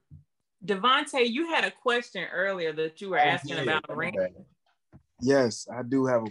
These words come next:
Speaker 3: question.
Speaker 2: My bad,
Speaker 3: And we
Speaker 2: bro.
Speaker 3: was talking about, uh, infidelity, you know, during a, a engagement and stuff like that.
Speaker 2: Mm-hmm.
Speaker 3: And I was, I,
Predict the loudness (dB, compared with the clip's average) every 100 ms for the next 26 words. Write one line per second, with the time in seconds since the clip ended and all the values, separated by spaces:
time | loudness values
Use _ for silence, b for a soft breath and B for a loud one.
0 | -2 -2 -2 -6 -10 -12 _ _ -10 0
1 | 0 2 2 0 0 0 0 0 -4 -2
2 | -2 -6 -10 -8 -8 -8 -10 -10 -4 0
3 | 2 2 2 2 2 2 0 -4 -4 -2
4 | 0 -2 0 0 2 0 -2 -6 -8 -10
5 | -8 -4 2 6 6 6 4 2 0 0
6 | 0 2 2 0 -6 -12 _ _ -18 -14
7 | -6 0 4 4 4 -2 -10 _ -4 -2